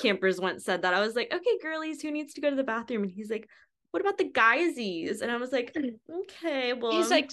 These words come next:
Speaker 2: "Re-, represent us." <laughs>
Speaker 1: come along, I guess." But,
Speaker 2: That's
Speaker 1: okay.
Speaker 2: so funny.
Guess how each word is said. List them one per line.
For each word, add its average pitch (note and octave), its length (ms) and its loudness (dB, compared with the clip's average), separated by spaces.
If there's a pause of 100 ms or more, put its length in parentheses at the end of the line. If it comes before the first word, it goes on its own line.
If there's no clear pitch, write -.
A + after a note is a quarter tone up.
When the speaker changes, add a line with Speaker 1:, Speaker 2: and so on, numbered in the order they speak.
(140)
Speaker 2:
"Re-, A3 320 0
represent D4+ 460 0
us." D#4 720 2
<laughs> D#4 100 4
Speaker 1:
come C#4 340 2
along, E4+ 440 6
I D#4+ 140 6
guess." F4 220 4 (600)
But, F3 280 -2 (1200)
Speaker 2:
That's F3+ 380 -4
Speaker 1:
okay. F3 100 -12
Speaker 2:
so - 340 -10
funny. - 680 -10